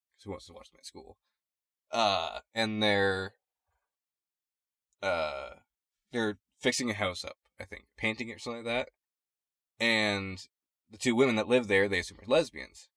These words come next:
So they're trying to sneak in and watch the lesbians have sex, right? And then the lesbian, the, not lesbians, they're not lesbians. Uh, the two girls, two ladies, older women, uh, catch them <clears throat>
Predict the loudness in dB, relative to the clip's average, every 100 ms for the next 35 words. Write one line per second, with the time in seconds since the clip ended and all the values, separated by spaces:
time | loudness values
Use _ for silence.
0 | _ _ _ _ -6 -2 0 0 0 -2
1 | -4 -2 -4 2 2 2 -4 -10 -12 -20
2 | -18 -6 0 0 -2 -10 -12 -12 _ _
3 | _ _ _ _ -4 0 0 0 0 0
4 | -2 -6 -6 -6 _ -6 -6 -8 -18 -16
5 | -18 -18 -20 -20 -20 _ -20 -20 _ _
6 | _ _ -10 -2 -2 -2 -4 -2 4 6
7 | 6 2 -4 -4 0 0 0 -4 -8 -10
8 | _ -18 -18 -16 -16 -16 _ _ _ _
9 | 0 2 2 -2 -4 0 0 2 -4 -2